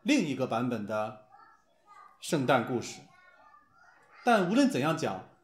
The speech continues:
这个故事它仍然是一个温馨祥和的状态。平安夜嘛，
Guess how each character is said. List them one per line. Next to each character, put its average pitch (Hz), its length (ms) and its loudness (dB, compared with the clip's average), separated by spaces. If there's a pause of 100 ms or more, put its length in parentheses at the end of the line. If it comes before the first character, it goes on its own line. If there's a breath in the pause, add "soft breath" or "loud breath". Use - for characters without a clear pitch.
(140)
这 240 240 2
个 180 120 4
故 190 200 0
事 131 260 -2
它 151 420 0
仍 208 280 0
然 127 200 2
是 131 380 -2
一 120 80 -2
个 120 280 -2
温 196 340 2
馨 185 500 -2
祥 170 300 -2
和 110 180 -6
的 131 80 -6
状 120 180 -6
态。 92 280 -18 (720)
平 202 200 0
安 233 220 2
夜 214 160 4
嘛， 110 140 -4